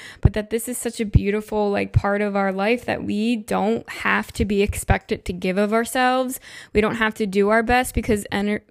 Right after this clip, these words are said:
and our energy literally can't, and that's okay. So this is a really, um, hard phase to go through.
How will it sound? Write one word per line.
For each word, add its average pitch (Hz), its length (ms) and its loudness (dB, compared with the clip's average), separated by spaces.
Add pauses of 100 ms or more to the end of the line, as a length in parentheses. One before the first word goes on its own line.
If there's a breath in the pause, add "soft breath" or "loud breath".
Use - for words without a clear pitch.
and 196 160 0
our 196 180 4
energy 208 420 0
literally 185 440 0
can't, 247 400 0
and 185 120 -4
that's - 220 -4
okay. - 540 -2 (280 loud breath)
So - 120 -2
this 254 200 0
is 339 140 -2
a 311 80 2
really, 226 600 4
um, 190 500 -4 (180)
hard 202 760 2 (180)
phase 254 560 2
to - 120 -4
go 196 280 2
through. 294 480 -2